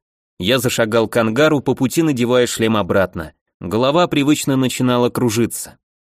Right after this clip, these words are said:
Толкнул ногой лёгкую раздвижную дверь из углепластика и уставился на транспорт. «Шмель», небольшой продолговатый вездеход на воздушной подушке,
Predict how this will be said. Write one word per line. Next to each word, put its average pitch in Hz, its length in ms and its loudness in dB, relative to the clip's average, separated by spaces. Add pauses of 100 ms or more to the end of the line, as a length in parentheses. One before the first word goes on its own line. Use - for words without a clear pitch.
(440)
Толкнул 185 460 2
ногой 175 360 4
лёгкую 151 480 2
раздвижную 127 600 0
дверь 120 320 -2
из 117 220 -4
углепластика 127 880 -2 (220)
и 185 80 -4
уставился 156 640 0
на 131 160 2
транспорт. - 640 -2 (560)
«Шмель», 147 640 0
небольшой 123 520 2
продолговатый 123 720 2
вездеход 110 560 -2
на 104 80 0
воздушной 101 540 -2
подушке, 113 580 -2